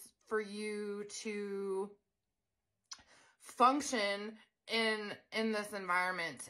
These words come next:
and to really hone it in and to really still, um, see the beauty in everything, even though there's so much darkness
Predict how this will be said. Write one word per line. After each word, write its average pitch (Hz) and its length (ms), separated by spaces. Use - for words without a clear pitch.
and 202 320
to 208 220
really 202 320
hone 190 280
it 190 160
in 196 380
and 196 220
to 196 220
really 190 380
still, 190 760
um, 185 380
see 240 260
the 214 80
beauty 208 420
in 196 120
everything, 175 840
even 185 420
though 180 220
there's 165 320
so 175 240
much 139 320
darkness 170 500